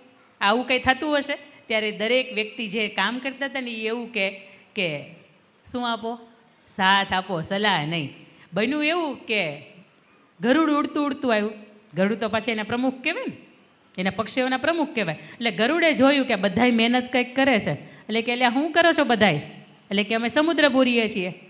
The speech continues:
તો કે "કેમ?" એટલે કે "આ ટી-, આ ટીટોડી જે છે ને એના ઈંડા સમુદ્ર લઈ ગયો છે, એટલે અમે બધાય મહેનત કરીએ છીએ અને આ સમુદ્ર બુરી નાખીએ છીએ." ગરુડ કે "અલ્યા ગાંડા થાવમાં, આ સમુદ્ર આવી રીતે ન બુરાય." એટલે ફરીથી આ બધાય પક્ષીઓએ ભેગા થઈને કીધું, "પ્રમુખ સાહેબ,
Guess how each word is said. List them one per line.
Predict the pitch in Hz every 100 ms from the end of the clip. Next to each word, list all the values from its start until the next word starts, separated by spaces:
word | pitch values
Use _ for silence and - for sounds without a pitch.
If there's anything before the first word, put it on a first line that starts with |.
| -
તો | 196
કે | 208
"કેમ?" | 202 254 330
એટલે | 359 - - - _ _ 196 196
કે | 214
"આ | 196
ટી-, | 185 233 -
આ | - 175
ટીટોડી | 214 214 262 277
જે | 262 285
છે | 339
ને | 320 247
એના | 240
ઈંડા | 208 262 262
સમુદ્ર | 247 277 294 269
લઈ | 226 247
ગયો | 247 208
છે, | 208
એટલે | 208
અમે | 208
બધાય | 196 196 220
મહેનત | 190 233 240 240
કરીએ | 233 262
છીએ | 269 311
અને | - - - 196
આ |
સમુદ્ર | 202 240 262 226
બુરી | 202 226 180
નાખીએ | 151 147 143
છીએ." | 165 156
ગરુડ | 196 208
કે | 214 175
"અલ્યા | 180 180
ગાંડા | 160 170 180
થાવમાં, | 170 165 185 208 254 - - -
આ | 165
સમુદ્ર | 214 208 202 208
આવી | 190 214
રીતે | 214 214
ન | 185 196
બુરાય." | 220 262 254 294 - - - _ _ _ _ _ _ _ _ _ _ _ -
એટલે | 202
ફરીથી | - 240 311 294 285
આ |
બધાય | 254 233 269
પક્ષીઓએ | 269 269 262 254 240
ભેગા | 202 226 240
થઈને | 233 214
કીધું, | 220 220
"પ્રમુખ | 226 233 214
સાહેબ, | 233 208